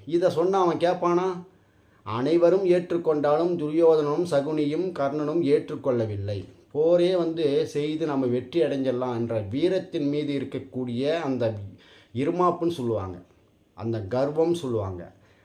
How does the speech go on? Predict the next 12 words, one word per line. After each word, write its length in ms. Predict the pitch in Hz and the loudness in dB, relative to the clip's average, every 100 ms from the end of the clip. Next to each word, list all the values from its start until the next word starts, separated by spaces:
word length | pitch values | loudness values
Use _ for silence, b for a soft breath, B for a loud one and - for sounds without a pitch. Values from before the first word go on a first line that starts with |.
| b b b b _ | b b b b _
அந்த 400 | 120 147 151 117 | -4 -2 0 0
கர்வம் 420 | 131 143 180 185 | 0 0 0 0
வந்து 220 | 151 143 | 2 2
அந்த 800 | 190 170 147 131 123 113 107 95 - | 0 0 0 0 0 0 -2 -8 0
போருக்கு 420 | 143 143 143 120 | 2 2 0 -2
உண்டானதை 680 | 113 110 104 101 107 160 135 110 | -2 -4 -6 -6 -6 -6 -8 -10
வித்திட்டது. 560 | 113 - 120 - 95 90 b b b b _ _ _ _ _ _ b b b b b | -10 -6 -8 -6 -12 -12 b b b b _ _ _ _ _ _ b b b b b
"அட்லீஸ்ட் 440 | 147 - 202 214 196 | -6 -4 0 0 2
நீங்க 260 | 190 180 | 4 4
பங்கு 380 | - 147 190 220 | 4 2 4 4
கொடுக்க 280 | 175 175 170 | 6 4 4
தேவையில்லடா, 540 | 170 151 156 143 156 | 4 4 4 4 4